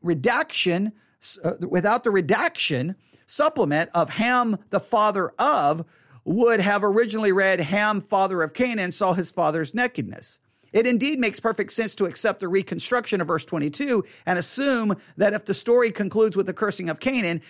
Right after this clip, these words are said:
Canaan must have been the original youngest son, culprit of the story. Now, the only problem here with this Jewish interpretation,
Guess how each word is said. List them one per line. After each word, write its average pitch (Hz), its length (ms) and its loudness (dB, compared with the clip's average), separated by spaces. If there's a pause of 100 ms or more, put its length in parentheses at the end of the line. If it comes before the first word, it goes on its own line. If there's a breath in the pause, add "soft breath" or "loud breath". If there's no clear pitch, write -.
(140 loud breath)
Canaan 240 340 2
must 247 260 0
have 196 120 -2
been 202 160 2
the 190 160 2
original 190 480 0
youngest 175 440 -2
son, 180 380 0 (220 soft breath)
culprit 208 540 0
of 160 220 2
the 165 60 -4
story. - 440 2
Now, 170 180 -2
the - 80 -2
only 233 240 2
problem 190 320 0
here 214 240 4
with 175 160 -2
this 175 160 -6
Jewish 180 260 -6
interpretation, 165 640 -12